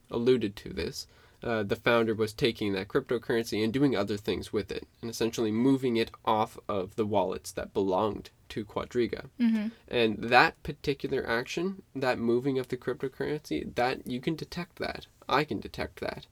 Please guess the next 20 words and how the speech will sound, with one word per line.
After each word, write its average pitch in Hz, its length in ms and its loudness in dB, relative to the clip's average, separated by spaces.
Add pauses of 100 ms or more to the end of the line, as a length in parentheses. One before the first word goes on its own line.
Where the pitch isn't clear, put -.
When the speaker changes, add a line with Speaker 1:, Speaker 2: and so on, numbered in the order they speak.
(420)
Speaker 1:
And 113 100 -2
so - 260 -2
all 143 300 8 (140)
cryptocurrency 131 580 -2
transactions 120 720 -2
that, 101 240 -2
uh, - 380 -14
at - 120 -6
least 117 280 0
with 113 260 -2
Bitcoin, 120 640 -2
uh, 98 300 -4 (640)
are 113 180 4
traceable. 147 600 0 (260)
And 117 160 0
so 123 100 0
we 127 240 2
can 113 280 0
know 113 440 2
when 110 480 2